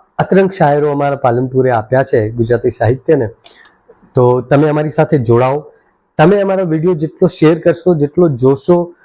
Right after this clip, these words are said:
YouTube-ની અંદર હોય, Facebook-ની અંદર હોય કે Instagram-ની અંદર, એટલું જ અમને પ્રોત્સાહન મળશે નવા નવા વીડિયો બનાવવા માટે, શોર્ટ વીડિયો બનાવવા માટે. અને જો તમે ચાહતા હો કે અમે કંઈ બીજા વીડિયોઝ બનાવીએ, તો કમેન્ટ બોક્સમાં જરૂર તમારું સૂચન લખજો, જેથી કરીને અમે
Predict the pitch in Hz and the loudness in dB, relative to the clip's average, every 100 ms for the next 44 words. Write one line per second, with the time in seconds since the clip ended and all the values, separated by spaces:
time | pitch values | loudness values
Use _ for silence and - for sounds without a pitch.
0 | _ - 139 143 170 156 160 151 151 147 | _ 0 2 4 2 2 -2 0 -2 -2
1 | 147 143 143 139 120 147 147 156 151 151 | -2 -2 -2 -2 -2 -2 0 2 0 0
2 | 147 143 143 135 - _ 156 143 - 151 | -2 0 -2 -4 -20 _ 0 2 2 0
3 | 147 147 143 143 143 - _ - 185 247 | 2 0 -2 -2 -6 -8 _ -4 2 2
4 | 220 208 208 160 151 - 190 190 180 170 | 2 -2 -4 -2 -4 0 0 2 -2 -4
5 | 185 190 151 170 165 165 139 131 151 151 | 0 0 2 0 -2 -2 -2 0 0 0
6 | 147 147 147 135 165 170 _ _ 139 143 | -2 -2 -2 0 -2 -2 _ _ -2 0
7 | - 151 160 147 147 151 143 143 143 139 | 2 2 2 0 0 0 0 -2 -2 -2
8 | 165 185 - - 160 170 196 202 202 170 | -4 -6 -16 -2 0 2 2 0 0 0
9 | 156 196 196 202 190 202 160 143 147 208 | 0 0 0 -2 0 -2 0 -2 0 0
10 | 233 175 165 139 135 123 113 - _ - | 0 0 -2 -2 -2 -2 -4 -8 _ 0
11 | 160 151 151 147 180 175 175 196 151 120 | 2 2 2 0 2 -2 -2 -2 0 2
12 | 147 202 185 165 156 - 139 - 147 127 | 2 0 0 0 0 -4 -6 0 2 0
13 | 113 180 233 - _ _ 120 143 190 175 | 0 0 -2 -10 _ _ 0 2 2 2
14 | 175 180 160 165 233 | 0 0 -2 -2 -4